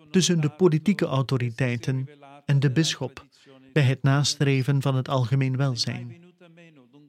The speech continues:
Ik ben u dan ook bijzonder dankbaar voor uw inzet en getuigenis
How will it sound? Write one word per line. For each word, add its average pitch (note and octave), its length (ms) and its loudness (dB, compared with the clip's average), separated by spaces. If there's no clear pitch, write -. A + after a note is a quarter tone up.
Ik D3 120 0
ben D3 140 2
u C#3+ 80 2
dan B2+ 180 0
ook C3 160 0
bijzonder C3 540 0
dankbaar C3 520 0
voor D#3+ 140 2
uw D3 180 4
inzet D#3+ 460 2
en D#3 160 0
getuigenis B2 840 -2